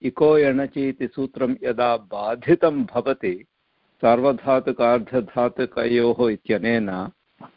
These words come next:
तदा एकवारं यदा गुणनिषेधो भवति क्निति च, तत्पश्चात् पुनः इको यणचि इत्यस्य प्राप्तिः कथं वा स्यात्? अत्र परिभाषाद्वयस्य प्रसङ्गे चिन्तनं कुर्यात्।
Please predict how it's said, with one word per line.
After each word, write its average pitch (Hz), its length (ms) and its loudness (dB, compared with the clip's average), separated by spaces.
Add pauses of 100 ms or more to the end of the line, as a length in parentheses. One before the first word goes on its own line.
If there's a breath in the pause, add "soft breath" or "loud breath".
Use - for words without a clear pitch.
तदा 139 340 6
एकवारं 139 760 0
यदा 120 320 -2
गुणनिषेधो 127 1080 -4
भवति 110 720 -4
क्निति 135 380 4
च, 139 280 2 (440)
तत्पश्चात् - 920 2 (100)
पुनः 156 340 -2 (100)
इको 151 280 4
यणचि 135 420 0
इत्यस्य 135 540 -4
प्राप्तिः 120 800 -4
कथं 123 420 0
वा 107 220 4
स्यात्? 87 480 -4 (1080)
अत्र 139 560 2 (100)
परिभाषाद्वयस्य 143 1500 0
प्रसङ्गे 135 600 0
चिन्तनं 123 480 -4
कुर्यात्। 92 480 -2